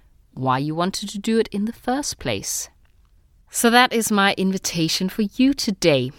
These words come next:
Are you clear on your goals, and are you tracking your progress? And if not, how can you? When will you put some time aside to do a review?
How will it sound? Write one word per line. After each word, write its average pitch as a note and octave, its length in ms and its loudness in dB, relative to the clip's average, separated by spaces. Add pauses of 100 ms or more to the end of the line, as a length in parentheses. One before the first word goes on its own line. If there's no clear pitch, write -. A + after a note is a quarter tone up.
(160)
Are G#3 120 2
you A#3 120 2
clear B3+ 520 2
on F3 240 0
your E3+ 260 0
goals, G3 640 2
and D#3+ 180 -2
are D3 200 0
you E3 160 -4
tracking F#3+ 640 -2
your C#3 220 -4
progress? - 640 -2
And G#3 100 2
if - 140 -4
not, C#4 200 4
how A#3+ 200 -2
can C#4 320 2
you? C#3+ 240 2 (1500)
When G4 120 4
will G4 80 4
you E4+ 140 6
put - 280 0
some A3 340 -2
time F#3+ 520 0
aside E3 560 0
to - 140 -6
do C#3 420 -4
a C#3+ 80 -4
review? C#3+ 560 -4